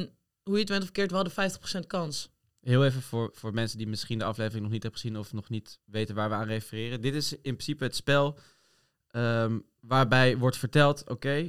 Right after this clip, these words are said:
Speaker 2: het volgende spel wordt een spel met, eh, met, waar je steady handen voor nodig hebt en balvaardigheid." En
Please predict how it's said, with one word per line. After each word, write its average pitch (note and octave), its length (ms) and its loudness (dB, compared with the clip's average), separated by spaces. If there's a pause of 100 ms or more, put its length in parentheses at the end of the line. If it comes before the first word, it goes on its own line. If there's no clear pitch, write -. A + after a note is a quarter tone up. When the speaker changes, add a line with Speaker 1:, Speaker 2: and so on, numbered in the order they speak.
(100)
Speaker 2:
het B2 120 -6
volgende D3+ 280 0
spel C3+ 320 0
wordt B2 240 -2
een A#2 100 -6
spel A#2+ 280 0
met, A2+ 340 -2 (200)
eh, G#2 440 -2 (260)
met, F#2+ 200 -8
waar A2+ 140 0
je A2+ 60 0
steady D3 320 2
handen C#3 260 2
voor C#3 100 -6
nodig B2 280 -2
hebt A#2+ 220 -4
en A#2 160 -4
balvaardigheid." A#2+ 960 0
En A2+ 400 -4